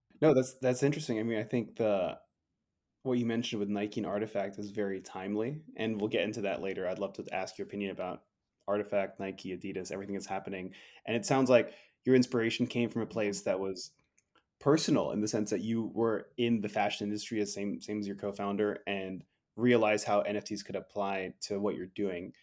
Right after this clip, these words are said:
Uh, what was the initial sort of inspiration there? Like, uh, because I know N F Ts can be used in a few different ways in fashion, right? Like, you could think about N F Ts as a way to drop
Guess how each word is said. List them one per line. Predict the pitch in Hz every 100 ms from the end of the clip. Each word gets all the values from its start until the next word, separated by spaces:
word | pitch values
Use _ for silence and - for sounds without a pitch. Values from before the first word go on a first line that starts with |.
| _ _ -
Uh, | 113
what | 110 143
was | 180 180
the | 143 135 120 107 - _ _ _ -
initial | 127 123 - 131
sort | 135 123
of | 104
inspiration | 117 120 - 110 104 110 - 95 87 - 101
there? | 98 92 90
Like, | 98 98 - _ -
uh, | 107 95 87 - _ _ _ -
because | 143 165 156
I |
know | 151 170 151 - _ _ -
N | 151
F | 156
Ts | 160 151
can | 139
be |
used | 135 127
in |
a | 110
few | 127
different | 123 110
ways | 104 98
in | 101
fashion, | 92 85 -
right? | 95
Like, | 101 101
you | 113
could | 127 - - _ _ _ -
think | 139
about | 135 120
N | 123
F | 120
Ts | 123 110
as | 113
a | 107
way | 107 107
to | 113 104
drop | - 117 104 98